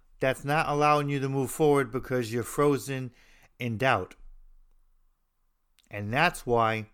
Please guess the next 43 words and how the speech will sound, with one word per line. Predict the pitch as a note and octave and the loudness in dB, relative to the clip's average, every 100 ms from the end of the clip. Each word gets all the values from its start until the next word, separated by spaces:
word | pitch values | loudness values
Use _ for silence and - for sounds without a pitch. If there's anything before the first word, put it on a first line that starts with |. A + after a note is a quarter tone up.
| _ _ _ _ _ _ _ - | _ _ _ _ _ _ _ -2
this | D3 D3 | -2 0
show | - D3+ D3 | 0 2 2
exists. | A#2+ F#2 A2 A2+ - | 0 -4 -4 -4 -2
That's | D#3 D#3 | -4 -2
the | F3+ | -2
reason | F3 D#3 D#3+ | 0 0 0
why | D#3+ | 2
in | D#3 | 2
many | D3 D#3 D#3 | 0 -2 -2
instances | C#3+ C#3+ - B2+ C#3+ C3+ A#2 _ _ - | -4 -8 -8 -8 -6 -6 -8 _ _ -8
I'm | C3+ C#3+ | -2 2
out | C#3+ C3+ | 2 0
there | C#3 B2+ | -2 -4
talking | D3 C#3+ C3 | -2 -2 -4
about | G2+ G2 F2+ | -6 -6 -8
this | G2 | -10
sort | - G#2+ | -8 -8
of | F#2+ | -8
stuff, | - G#2 G2 | -8 -8 -8
because | - G#2+ B2+ A#2 - - _ _ _ _ _ _ _ _ _ _ _ _ _ - | -12 -4 -2 -2 -4 -18 _ _ _ _ _ _ _ _ _ _ _ _ _ -10
more | A#2 F3 | 0 2
times | C#4 G3+ F#3+ D#3 | 2 0 0 0
than | C#3+ C3 | -2 0
not, | B2+ C3 | 0 -2
I | B2 | -4
mean, | A#2+ | -4
there's | A#2+ A2+ | -4 -2
at | C3 | 0
least | F3 D#3+ | -2 -4
a | |
couple | - C#3+ C3+ | -8 -6 -4
examples | B2 G#2+ C3 A#2+ A#2 | -6 -4 -4 -4 -4
every | B2+ C3 A#2+ | -2 -2 -2
month | B2+ C3+ - | 0 -2 -2
where | A2+ A#2 A2+ | -4 -2 -2
I | A#2 B2+ | -2 -2
am | C3+ B2+ B2 A#2 | -2 -4 -6 -6
publishing | - D3+ C#3+ C3+ - | -4 -4 -2 -6 -8
somebody | A#2 C#3 B2+ B2 | -8 -6 -4 -6
for | - A2 | -6 -10
the | |
first | G2 A#2+ G#2+ | -6 -6 -6
time | C#3+ B2+ F2 | -8 -8 -10